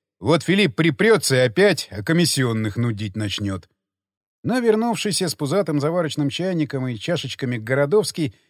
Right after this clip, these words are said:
разговоры о деньгах заводить не стал. Вместо этого он протянул мне небольшой амулет на прочной стальной цепочке. «Это что ещё за ерунда?» — удивился я, разглядывая оплетённый витками тонкой проволоки кусочек горного хрусталя.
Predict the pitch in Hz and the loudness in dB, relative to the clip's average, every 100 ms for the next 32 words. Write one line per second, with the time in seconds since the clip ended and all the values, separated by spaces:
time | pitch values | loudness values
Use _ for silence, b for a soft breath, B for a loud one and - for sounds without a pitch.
0 | _ - 107 98 170 220 190 151 170 170 | _ -8 -4 2 4 6 6 4 2 2
1 | 202 135 147 156 135 143 156 - 78 _ | 2 2 0 0 -2 -4 -4 -10 -14 _
2 | _ _ _ - 233 247 214 247 202 202 | _ _ _ -2 0 4 6 6 4 2
3 | 165 170 151 196 220 180 165 151 160 147 | 2 -2 -2 0 0 2 2 2 2 0
4 | 190 156 160 196 220 143 135 151 190 - | 0 2 2 4 2 2 0 0 -2 0
5 | 190 151 143 131 139 135 143 120 90 - | -2 -2 0 0 0 0 -4 -6 -8 -8
6 | - _ _ _ _ _ _ _ - 113 | -14 _ _ _ _ _ _ _ -10 -4
7 | 151 - 202 - 165 127 170 180 190 185 | -2 2 2 2 0 2 2 4 4 4
8 | 151 85 _ _ _ _ _ _ 90 90 | 2 0 _ _ _ _ _ _ -12 -6
9 | 180 175 170 202 196 156 135 185 165 151 | -2 -2 0 2 2 2 0 -2 0 0
10 | 135 147 139 180 156 143 135 - 185 160 | -2 -4 -4 -2 0 0 -2 -4 -2 -2
11 | 135 151 135 127 170 190 165 - 151 117 | -2 -2 -2 -4 -2 -2 -2 -2 -4 -6
12 | _ _ _ _ 113 135 170 143 107 135 | _ _ _ _ -4 -2 -2 -4 -4 -2
13 | 135 127 120 135 123 139 135 85 | -2 -2 -4 -4 -2 0 0 -2